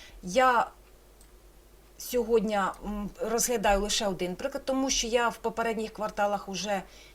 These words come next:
різні приклади розглядала. Сьогодні розглядаю те, що ви запитували. М,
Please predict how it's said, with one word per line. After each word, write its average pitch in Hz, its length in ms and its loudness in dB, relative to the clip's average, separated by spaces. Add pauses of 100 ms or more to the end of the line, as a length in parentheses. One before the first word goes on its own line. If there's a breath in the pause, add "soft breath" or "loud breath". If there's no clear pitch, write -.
різні 277 340 0
приклади 214 760 0
розглядала. 196 640 0 (640 loud breath)
Сьогодні 254 400 2
розглядаю 214 420 -2
те, 220 140 2
що 226 140 0
ви 240 100 0
запитували. 226 720 0
М, 262 120 -4